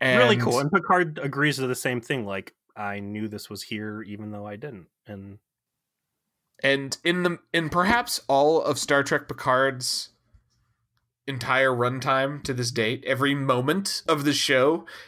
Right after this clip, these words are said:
Speaker 2: has been leading to this, what I would almost call a redemptive moment for you and I personally, is that the reason he has brought them to this place is that it has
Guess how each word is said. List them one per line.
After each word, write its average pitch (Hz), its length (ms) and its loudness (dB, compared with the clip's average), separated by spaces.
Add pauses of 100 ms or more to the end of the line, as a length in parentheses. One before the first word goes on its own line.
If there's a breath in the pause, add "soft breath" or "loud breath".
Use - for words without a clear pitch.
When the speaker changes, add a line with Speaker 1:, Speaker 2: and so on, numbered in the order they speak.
Speaker 2:
has 127 180 -2
been 127 200 -2
leading 135 280 0
to 135 120 -2
this, 123 380 0
what 123 140 2
I 120 100 4
would 123 160 2
almost 123 380 2
call 127 260 4
a 117 60 4
redemptive 113 680 0
moment 113 600 0 (560 loud breath)
for 127 260 2
you 123 300 2
and 127 100 2
I 123 200 4
personally, 156 760 0 (920 loud breath)
is 143 140 0
that 147 140 2
the 143 80 4
reason 156 380 2
he 139 120 0
has 135 240 2
brought 165 460 -2
them 95 180 -2
to 110 120 -2
this 98 180 -2
place 104 520 -2
is 135 180 -4
that 143 180 2
it 151 120 2
has 113 520 2